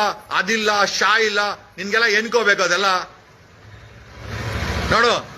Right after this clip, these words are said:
ನಮಗೂ ದರ್ಶನ್ಗೆ ಒಂದಕ್ಕೊಂದು ಒಡಂಬಡಿಕೆ ಇಲ್ದಿರ್ಬೋದು, but we don't disrespect. ನಾನಂತೂ ಡಿಸ್ರೆಸ್ಪೆಕ್ಟ್ ಮಾಡಲ್ಲಪ್ಪ, ಅವ್ರು ಏನೇನೋ ಮಾಡ್ಕೊಳ್ಳಿ,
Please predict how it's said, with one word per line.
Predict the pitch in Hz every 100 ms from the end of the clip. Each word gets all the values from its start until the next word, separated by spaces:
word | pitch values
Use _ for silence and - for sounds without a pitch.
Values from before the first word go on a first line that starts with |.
| 139
ನಮಗೂ | 202 247 269 262
ದರ್ಶನ್ಗೆ | 220 214 262 254 247 247 233 - - - - - - - - 170
ಒಂದಕ್ಕೊಂದು | 180 247 262 254 240 233
ಒಡಂಬಡಿಕೆ | 226 247 262 240
ಇಲ್ದಿರ್ಬೋದು, | 240 247 240 226 202
but | 190 190 180
we | 208
don't | 240 247
disrespect. | 208 214 - 254 - 180
ನಾನಂತೂ | 214 285 254
ಡಿಸ್ರೆಸ್ಪೆಕ್ಟ್ | 214 233 -
ಮಾಡಲ್ಲಪ್ಪ, | 190 175 151 143
ಅವ್ರು | 147 220 226
ಏನೇನೋ | 247 240
ಮಾಡ್ಕೊಳ್ಳಿ, | 226 196 185 160